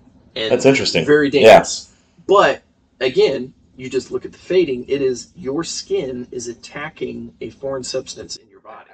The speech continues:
Speaker 2: I mean, again, I can't argue against that. I, I look at the last tattoo I got and just how many problems I had
Speaker 1: Yeah, that was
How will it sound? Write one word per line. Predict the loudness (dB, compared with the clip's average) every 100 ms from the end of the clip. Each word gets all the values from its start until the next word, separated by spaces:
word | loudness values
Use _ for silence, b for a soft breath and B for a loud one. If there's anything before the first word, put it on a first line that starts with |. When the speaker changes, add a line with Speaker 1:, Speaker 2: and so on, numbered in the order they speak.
| -16 -12
Speaker 2:
I |
mean, | -10 -10
again, | -10 -10
I | -12
can't | -14 -12 -6
argue | -6 -6 -12
against | -10 -10 -8
that. | -6 -4 -6 -8
I, | -18 -16 -16 -12
I | -10
look | -10 -12
at | -16 _
the | -12
last | -8 -10 -10
tattoo | -16 -16 -16 -14
I |
got | -10 -10 -10 -12 _
and | -16 -16
just | -18
how | -18
many | -18 -16
problems | -14 -12 -14 -14
I | -14
had | -12 -10 -10 -12 _ _ -20
Speaker 1:
Yeah, | -20 -20
that | -20 -20
was | -20